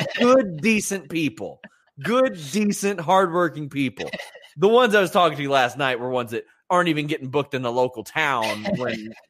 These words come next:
Speaker 1: <laughs>
Speaker 2: when you go visit. That's, that's just the way that rocks. But, oh, man, yeah, I
Speaker 1: Don't
Speaker 2: should
Speaker 1: do it. They, they, they don't
Speaker 2: Nakamura and
Speaker 1: care about
Speaker 2: Cesaro.
Speaker 1: the division at
Speaker 2: Come
Speaker 1: all.
Speaker 2: on, Nakamura and Cesaro.
Speaker 1: I
Speaker 2: They
Speaker 1: love
Speaker 2: got, they got
Speaker 1: Nakamura and
Speaker 2: a win.
Speaker 1: Cesaro. They, they don't care.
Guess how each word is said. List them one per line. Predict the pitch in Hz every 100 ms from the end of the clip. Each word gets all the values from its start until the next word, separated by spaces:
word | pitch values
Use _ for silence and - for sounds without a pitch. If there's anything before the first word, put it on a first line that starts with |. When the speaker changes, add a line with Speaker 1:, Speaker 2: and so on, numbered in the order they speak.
| - - _
Speaker 1:
<laughs> | - _ - -
Speaker 2:
when | 170 165 151 143
you | 127
go | 123 147 123
visit. | 131 123 110 110
That's, | 143 160
that's | 160 -
just | -
the | 131
way | 123
that | 117 107
rocks. | 113 107 92 - _
But, | 113 - _ _ _ _ _ _ - _
oh, | 147 147 143 131
man, | 139
yeah, | 139 151 151
I | 147 127 143 - _ _ _ _ _ _
Speaker 1:
Don't | 123 151
Speaker 2:
should | 202
Speaker 1:
do | 202
it. | 170 135 _
They, | 156
they, | 160
they |
don't | 185 214 240
Speaker 2:
Nakamura | 214 220 226
and | 220
Speaker 1:
care | 180
about | 170 -
Speaker 2:
Cesaro. | 233 233 247 240
Speaker 1:
the | 226
division | 185 208 269
at | - - - 208
Speaker 2:
Come | 339
Speaker 1:
all. | 339 330
Speaker 2:
on, | 262 196 175
Nakamura | 285 294 294 294 285
and | 254
Cesaro. | 320 - 359 285
Speaker 1:
I | 226 233
Speaker 2:
They |
Speaker 1:
love | 440 508
Speaker 2:
got, | 403 466
they |
got | 320 339
Speaker 1:
Nakamura | 339
and | 330 381 285
Speaker 2:
a | - 311
win. | 302
Speaker 1:
Cesaro. | 262 185 151 - 285 320
They, | 311 320
they | 294
don't | 370 -
care. | 381 370 381 339 -